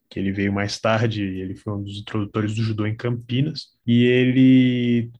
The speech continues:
estudava numa escola que, ao que tudo indica, participou de algumas competições, que era a Kochi, que era uma, uma escola de Kobe, a segunda,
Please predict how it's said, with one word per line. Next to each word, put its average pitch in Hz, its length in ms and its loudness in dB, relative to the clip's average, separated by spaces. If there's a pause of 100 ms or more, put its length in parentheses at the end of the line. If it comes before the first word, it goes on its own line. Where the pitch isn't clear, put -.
estudava 123 360 -2
numa 123 180 -2
escola 120 460 -4
que, - 140 -8
ao 113 80 -4
que 117 80 -12
tudo 117 200 -6
indica, 117 340 -4
participou 123 460 -4
de 156 60 -4
algumas 120 240 -6
competições, 117 680 -6
que 104 260 -6
era 101 140 -2
a 101 40 -2
Kochi, - 580 -4 (300)
que - 80 -10
era 104 80 -4
uma, 104 260 -4
uma 110 440 -4
escola 107 380 -4
de 107 120 -8
Kobe, 139 480 -2 (360)
a 98 120 -4
segunda, 110 720 0